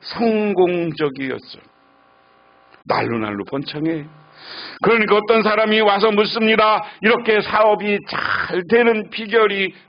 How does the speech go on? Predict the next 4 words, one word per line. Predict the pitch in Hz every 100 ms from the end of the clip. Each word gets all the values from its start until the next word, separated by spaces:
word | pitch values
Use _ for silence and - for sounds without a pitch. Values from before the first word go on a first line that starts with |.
| _
무엇이냐?" | 131 127 123 - 143 123 113 _ _ _ _ _ _ _ _ -
근데 | 104
그 | -
사람을 | 113 117 117 135 165